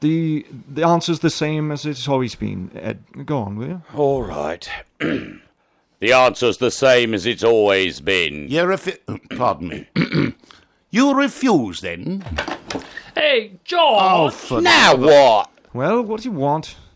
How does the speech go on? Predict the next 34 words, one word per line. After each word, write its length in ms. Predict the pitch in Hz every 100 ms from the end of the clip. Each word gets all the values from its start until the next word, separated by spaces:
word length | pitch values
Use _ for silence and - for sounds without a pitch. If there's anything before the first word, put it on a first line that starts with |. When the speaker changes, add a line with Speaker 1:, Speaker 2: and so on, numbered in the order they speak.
| _ _ _
Speaker 4:
There's 280 | 392 415 392
an 120 | 381
old 400 | 262 233 226 185
man 380 | 160 151 147 139
out 260 | 127 127 117
here 200 | 131 123
wants 340 | 131 131 -
to 160 | - 135
see 260 | - 143
you. 240 | 117 101 104
Speaker 1:
Oh, 100 | 120
what's 180 | 156 -
he 140 | 220
want? 300 | 139 107 - _
Speaker 4:
Oh, 200 | 92 107
I 200 | 127 185
don't 340 | 151 123 107
know. 560 | 110 147 180 247 277 262 -
Speaker 1:
Well, 240 | 120 233
tell 180 | 190 208
him 60 | 247
to 60 |
go 220 | 240 233
away. 400 | 220 226 185 101 _ _ _ _ _ _ _ _ _ _ _ _ -
No. 340 | 131 156 190 151 _ _ _ _ _ 170
No, 140 | 170
wait. 280 | 175 127 -
Uh, 140 | 156 147 _ -
who 140 | - 220
is 140 | -
he? 140 | - 101 _ _
Speaker 4:
I 300 | 330 359 381 285
don't 400 | - 143 131 123
know. 480 | 120 113 147 294